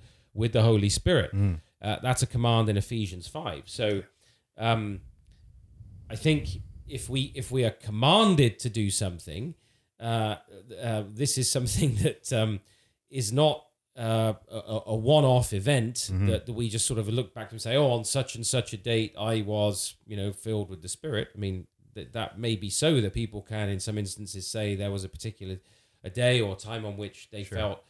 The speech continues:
Speaker 2: sure.
Speaker 1: uh, a tremendous sealing of the Holy Spirit in their lives, or a
Speaker 2: Mm-hmm.
Speaker 1: tremendous sense of God's power for witness and boldness, or even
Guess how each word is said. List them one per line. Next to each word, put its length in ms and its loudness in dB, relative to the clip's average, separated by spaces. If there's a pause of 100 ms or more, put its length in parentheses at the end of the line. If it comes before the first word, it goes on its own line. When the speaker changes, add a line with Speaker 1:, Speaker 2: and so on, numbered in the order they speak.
(180)
Speaker 2:
sure. 220 -12
Speaker 1:
uh, 300 0 (140)
a 60 -14
tremendous 580 -2
sealing 560 4
of 80 -2
the 120 0
Holy 220 2
Spirit 340 0
in 60 -2
their 180 2
lives, 460 2
or 140 -2
a 40 0
Speaker 2:
Mm-hmm. 200 -4
Speaker 1:
tremendous 380 0
sense 300 -2
of 140 -12 (420)
God's 240 2
power 400 2
for 140 -4
witness 440 -4
and 80 -6
boldness, 400 0
or 160 -2
even 360 -4